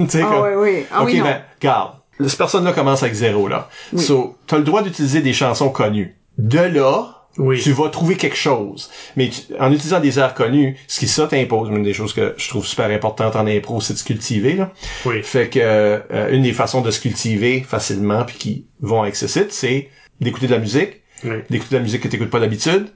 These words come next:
Speaker 1: trouver des, tu sais, là, écouter des différents styles musicaux parce que ça va en rapport avec l'impro, pas parce que t'aimes ça,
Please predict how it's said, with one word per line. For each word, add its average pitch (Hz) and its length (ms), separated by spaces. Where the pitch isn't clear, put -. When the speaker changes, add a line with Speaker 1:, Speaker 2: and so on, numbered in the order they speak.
Speaker 1:
trouver 117 280
des, 120 200
tu - 80
sais, 135 80
là, 123 260
écouter 135 300
des 120 80
différents 117 400
styles 123 260
musicaux 117 380
parce 131 240
que 139 140
ça 123 200
va 117 140
en 117 80
rapport 135 240
avec 131 100
l'impro, 135 240
pas 311 120
parce - 180
que 294 80
t'aimes 143 240
ça, 185 260